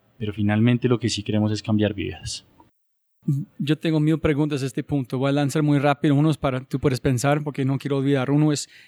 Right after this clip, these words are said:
Speaker 2: yo quiero al pensar, no puedo imaginar qué calidad, la, el sentimiento para ver a una persona vivir en una casa que nunca tenía a través de ustedes. Yo quiero entender qué es este sentimiento que tienes cuando ves este. También quiero saber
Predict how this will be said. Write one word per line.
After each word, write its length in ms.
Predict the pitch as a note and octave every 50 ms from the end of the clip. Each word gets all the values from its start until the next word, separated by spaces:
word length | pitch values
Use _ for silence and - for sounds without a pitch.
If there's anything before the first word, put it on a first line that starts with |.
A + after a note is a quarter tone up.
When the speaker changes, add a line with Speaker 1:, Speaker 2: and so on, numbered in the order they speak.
| _ _ _ _ _ _
Speaker 2:
yo 80 | C#3+
quiero 240 | - - D3+ D#3+ D#3
al 180 | D3+ C#3+ D#3 - _ _ _
pensar, 460 | - D3+ C#3+ C3+ C3 - C#3+ C3+ C#3 -
no 200 | D#3 C#3 C#3+ -
puedo 160 | E3+ D3+ C#3+
imaginar 340 | D3 C#3+ C3+ D#3 D3+ C#3 - _
qué 160 | - - E3 D3+
calidad, 480 | - E3+ D#3+ D3+ C#3+ C3+ C#3+ D#3 E3 E3+ - - - _ _
la, 120 | - D#3+
el 140 | E3+ D3 C3+
sentimiento 640 | C3 - D#3 C#3+ C#3 - D3+ C#3+ D3 D3+ D#3 - F3
para 180 | D3+ D3 C#3 C3+
ver 140 | C3+ C#3+
a 40 | D3
una 100 | D3 C#3
persona 360 | _ D#3 C3+ A2 C#3 D3 D#3 D#3
vivir 300 | D3 D3+ D3+ C3+ D3+ D#3
en 60 | E3
una 120 | D#3+ D#3 C#3+
casa 260 | - - D#3+ D3+ E3
que 80 | C#3 D3
nunca 240 | D3+ D3+ - D3+
tenía 320 | C#3 - D3+ C#3+ D3 D#3 D#3
a 60 | D3
través 240 | - - D3+ C#3+ C3
de 80 | D3
ustedes. 240 | C#3 A#2+ - C#3+ B2+
Yo 80 | C#3 C3+
quiero 180 | - D#3+ D3+ C3+ - - - - _
entender 400 | E3+ D#3 C#3 E3 D#3+ D#3+ D3+ -
qué 180 | - E3+ E3+
es 120 | E3 C#3+ E3+
este 320 | D#3+ C#3 - F3 D#3 C#3 - - - -
sentimiento 560 | _ - - F3 D#3+ C#3+ D#3 D#3 D#3 D#3+ E3 D3
que 100 | D#3+ C#3
tienes 260 | - - D3+ D#3+ D3
cuando 220 | - D#3+ D3 C#3+
ves 160 | C#3+ D3+ C#3+
este. 340 | C#3+ D#3 D3+ C#3+ - F#3+ F3+ - - - - _ _ _
También 460 | - E3+ D#3+ D#3 D3 D#3 D#3+ E3 E3+
quiero 220 | D#3 - E3 D#3+
saber 360 | C#3+ - D#3+ D#3 D#3 D#3 D3+